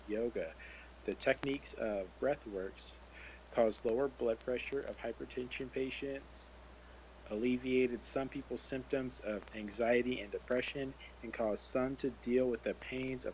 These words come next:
chronic arthritis better. Uh, longer and deeper breaths presumably activate sensors called baroreceptors,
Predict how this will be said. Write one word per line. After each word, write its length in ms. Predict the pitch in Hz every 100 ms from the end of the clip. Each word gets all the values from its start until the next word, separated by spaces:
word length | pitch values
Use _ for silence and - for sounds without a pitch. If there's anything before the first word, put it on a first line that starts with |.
| -
chronic 500 | - 127 131 135 - - - -
arthritis 540 | 110 110 110 117 113 98 -
better. 320 | 85 - - - - - -
Uh, 80 | 95
longer 380 | 120 135 151 156
and 140 | 127
deeper 260 | 139 143 156
breaths 480 | 135 131 131 - - -
presumably 840 | - 113 135 143 151 147 151 151 147 - - - - - 131
activate 560 | 131 - 131 139 135 -
sensors 500 | - 127 139 131 - -
called 260 | 123 120 101 -
baroreceptors, 1080 | 117 127 131 127 - 131 - 139 131 127